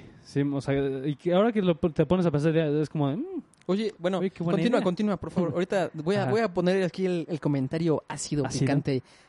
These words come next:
Speaker 2: que, que le da sabor a nuestro podcast,
Speaker 1: Uf.
Speaker 2: lo vuelve controversial.
Speaker 1: Uf, bueno. Entonces, eh, um,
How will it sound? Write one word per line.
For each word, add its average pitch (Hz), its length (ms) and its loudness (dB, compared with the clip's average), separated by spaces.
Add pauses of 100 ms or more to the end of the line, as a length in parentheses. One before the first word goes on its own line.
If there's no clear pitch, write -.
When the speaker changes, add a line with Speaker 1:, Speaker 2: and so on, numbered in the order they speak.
(100)
Speaker 2:
que, 135 140 -6
que - 120 -8
le 143 120 0
da 165 100 2
sabor 151 260 0
a 151 60 2
nuestro 147 240 0
podcast, 139 400 -4
Speaker 1:
Uf. 143 120 4
Speaker 2:
lo 143 80 4
vuelve 143 220 2
controversial. 120 640 -6 (120)
Speaker 1:
Uf, 131 180 2 (320)
bueno. 131 260 0 (680)
Entonces, 160 800 -2 (640)
eh, 135 580 4
um, 120 680 -2